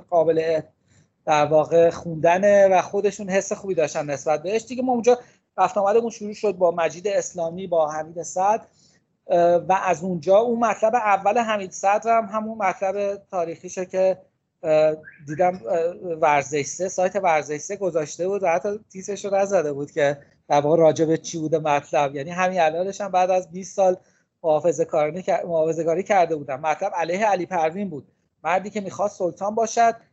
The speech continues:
و از بیخ و بن در واقع علی پروین رو به عنوان یه اسطوره زیر سوال برده بود و گفته بود که چقدر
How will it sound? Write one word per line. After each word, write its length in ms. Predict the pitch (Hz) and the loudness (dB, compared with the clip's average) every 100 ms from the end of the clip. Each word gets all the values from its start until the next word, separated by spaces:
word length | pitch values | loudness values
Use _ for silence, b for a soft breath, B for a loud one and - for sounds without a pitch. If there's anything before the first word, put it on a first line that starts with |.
| _ | _
و 40 | - | -2
از 300 | 180 135 - | -2 -2 -14
بیخ 380 | 190 240 - 214 | -6 -6 0 0
و 80 | |
بن 380 | 170 175 226 240 | 0 0 -2 0
در 240 | 226 190 180 | 0 0 2
واقع 320 | 175 170 196 | 0 0 0
علی 260 | 208 180 | -2 -2
پروین 400 | 175 180 170 190 | -2 0 0 -2
رو 60 | 220 | -6
به 100 | 190 | -2
عنوان 280 | 175 180 202 | -2 -2 -4
یه 140 | 202 196 | -4 -4
اسطوره 480 | 180 - 175 185 196 | -6 -6 -6 -4 -4
زیر 280 | 190 196 | -4 -4
سوال 380 | 180 180 170 196 | -2 2 2 4
برده 340 | 208 214 196 208 | 2 0 0 0
بود 220 | 208 196 | 0 0
و 80 | 175 | -2
گفته 260 | 170 196 | -4 -8
بود 140 | 190 - | -10 -4
که 200 | 196 190 b b b | -4 -4 b b b
چقدر 640 | - 190 190 185 175 160 | -2 2 4 4 4 4